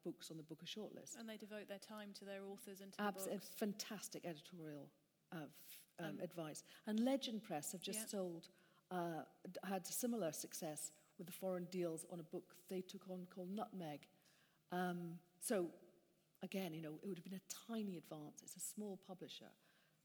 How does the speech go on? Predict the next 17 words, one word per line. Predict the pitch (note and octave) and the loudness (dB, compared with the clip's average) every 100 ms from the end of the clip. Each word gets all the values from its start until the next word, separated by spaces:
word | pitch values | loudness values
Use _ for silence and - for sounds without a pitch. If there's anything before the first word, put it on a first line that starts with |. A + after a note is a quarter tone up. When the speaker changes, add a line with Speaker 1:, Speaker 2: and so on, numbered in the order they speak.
| - | 0
Speaker 1:
but | - F3+ | 2 4
they've | F#3 F3+ F3+ - - - - | 6 6 2 -4 -12 -18 -4
made | G3 F3+ | 0 2
it | - | 2
work | F3+ E3 | 0 0
in | F3+ | -4
different | F3 D#3+ F3+ | -6 -6 -4
territories. | F3 E3+ D#3+ D3 - _ _ | -4 -4 -8 -10 -14 _ _
Speaker 2:
And | B3 A#3 | -4 -4
in | |
terms | A#3 C4+ B3+ B3 | 0 0 0 0
of | A#3 - - - _ _ - | -4 -6 -12 -20 _ _ -10
submissions, | - A#3 A#3 A#3+ - G3 F#3 F3+ - - | -6 -2 -2 -2 -2 -4 -6 -8 -10 -12
uh, | - G3+ - - | -14 -16 -12 -10
it, | - - | -10 -4
I | G#3+ A3 | 0 0
would, | A3+ | 0